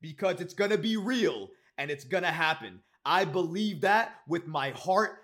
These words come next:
and soul. Leon's not gonna let us down.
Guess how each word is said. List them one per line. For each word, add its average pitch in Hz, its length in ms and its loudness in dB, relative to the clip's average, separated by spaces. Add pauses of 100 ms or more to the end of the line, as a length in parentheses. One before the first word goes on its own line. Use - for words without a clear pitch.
(120)
and 139 200 -6
soul. 151 600 -2 (160)
Leon's 170 480 -2
not 170 300 -2
gonna 165 140 -6
let 160 180 -4
us 143 120 -10
down. 113 360 -6